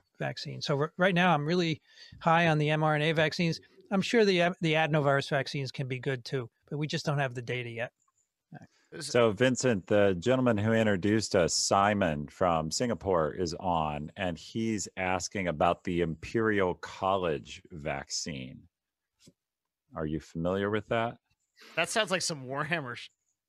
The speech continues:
Speaker 2: vaccine or
Speaker 3: <laughs>
Speaker 2: something, yeah. Like, that's awesome.
Speaker 1: Uh,
Speaker 2: I want
Speaker 1: what
Speaker 2: that
Speaker 1: is
Speaker 2: one.
Speaker 1: the
Speaker 2: <laughs>
Speaker 1: platform? Does it, what is the platform of the, uh, let me see if I can, <clears throat> okay, here it is.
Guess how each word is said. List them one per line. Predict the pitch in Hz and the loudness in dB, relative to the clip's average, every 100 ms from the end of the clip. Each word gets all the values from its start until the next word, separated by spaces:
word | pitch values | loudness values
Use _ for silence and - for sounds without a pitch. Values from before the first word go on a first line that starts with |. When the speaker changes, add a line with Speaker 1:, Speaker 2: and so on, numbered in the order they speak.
| 131 117 | -16 -2
Speaker 2:
vaccine | 117 147 139 143 135 | 0 4 2 2 -2
or | 135 | -4
Speaker 3:
<laughs> | |
Speaker 2:
something, | 156 143 135 | -4 -4 -4
yeah. | 139 135 117 - _ _ _ _ - | -2 -4 -6 -14 _ _ _ _ -8
Like, | 127 110 _ _ _ | -6 -8 _ _ _
that's | 143 135 | -10 -4
awesome. | 139 143 101 110 _ _ _ _ _ _ _ _ - | -4 -4 -8 -20 _ _ _ _ _ _ _ _ -10
Speaker 1:
Uh, | 156 | -2
Speaker 2:
I | 143 | 2
want | 175 | 4
Speaker 1:
what | 190 | 4
Speaker 2:
that | 202 | 4
Speaker 1:
is | 165 | 2
Speaker 2:
one. | 135 | 0
Speaker 1:
the | 185 | 2
Speaker 2:
<laughs> | 302 | 4
Speaker 1:
platform? | 539 - 494 180 | 4 4 4 2
Does | 180 170 | 0 -2
it, | - _ - 190 | -6 _ -10 -4
what | 190 220 | 0 2
is | 220 180 | 2 0
the | 185 | -2
platform | - 196 190 - 196 185 175 | 2 2 0 0 2 4 2
of | 175 147 | 0 0
the, | 170 165 160 | -2 0 2
uh, | 151 147 | 2 2
let | 156 175 | 0 -2
me | 180 | 0
see | 180 - 165 | -2 -2 -2
if | 143 | -2
I | 160 151 | -4 -6
can, | - 135 131 _ - - - - _ | -6 -6 -8 _ -20 -18 -18 -20 _
<clears throat> | 202 - - 247 220 170 - _ _ - | -8 -6 0 4 4 4 -2 _ _ -4
okay, | 160 160 160 147 | -2 0 0 2
here | 175 180 170 | 2 2 0
it | 147 | 0
is. | 139 131 156 - | 0 0 -2 -4